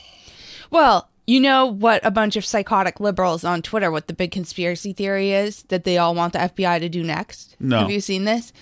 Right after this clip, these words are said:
Speaker 1: They're convinced that there was a secret plot that Trump hid a bunch of classified materials in Ivana's
Speaker 2: Not Ivana.
Speaker 1: cof-, Ivana.
Speaker 2: Oh, oh.
Speaker 1: Ivana's coffin.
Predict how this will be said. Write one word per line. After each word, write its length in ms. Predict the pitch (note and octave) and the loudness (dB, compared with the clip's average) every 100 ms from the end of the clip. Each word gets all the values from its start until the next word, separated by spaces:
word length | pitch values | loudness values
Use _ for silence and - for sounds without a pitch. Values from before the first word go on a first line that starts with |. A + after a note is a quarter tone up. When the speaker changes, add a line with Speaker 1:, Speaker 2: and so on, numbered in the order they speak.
| - - - | -20 -12 0
Speaker 1:
They're 180 | A#3 A#3 | 0 2
convinced 880 | C4 A3+ E3+ G3 G#3 E4+ - - - - _ | 0 -2 0 0 0 -2 -6 -18 -20 -20 _
that 220 | - A3 - | 0 0 2
there 220 | G3+ G3 | 2 4
was 140 | G3 G3+ | 2 -2
a 40 | |
secret 560 | G3 A3+ G#3 A#3 G#3 - | -4 -6 -4 -2 -4 -8
plot 500 | - F3 F3 F#3+ A#3 _ _ _ - | -6 0 2 2 0 _ _ _ -2
that 240 | G3 - | -2 -2
Trump 420 | - - G3+ G#3+ | -4 0 2 0
hid 260 | - A#3 G#3+ | -2 0 0
a 40 | |
bunch 260 | G#3 G3 G3+ | 2 0 -2
of 120 | F#3 | -6
classified 600 | - G3+ F#3 G3 F#3 F#3 | -2 0 0 0 -2 -2
materials 840 | F#3 F3+ G#3 F#3+ F#3+ G#3 A3 A#3+ - - | -2 -4 -2 0 0 0 -2 -4 -10 -2
in 340 | G3+ F#3 F3 - | 0 0 -2 -6
Ivana's 1000 | G3+ F#3+ G3 F#3 F#3 F3 E3+ E3 - - _ _ _ - | -4 -2 0 0 0 -2 -4 -6 -14 -18 _ _ _ -4
Speaker 2:
Not 160 | C#3 | 0
Ivana. 80 | D3 | 2
Speaker 1:
cof-, 640 | C#3 A#2+ G#2 - _ G#3 | 4 6 4 0 _ -6
Ivana. 460 | F#3 G3 G3 F3 F2 _ - | 0 2 2 -2 -6 _ 0
Speaker 2:
Oh, 380 | C#3+ A#3 C#3 - | 4 6 4 0
oh. 240 | D3 - - | -6 -4 -2
Speaker 1:
Ivana's 540 | G#3 G#3+ G#3 G3 G3 _ - | 2 2 2 -2 -6 _ -6
coffin. 640 | - G#3 G#3 - - - | 0 0 0 -6 -12 -20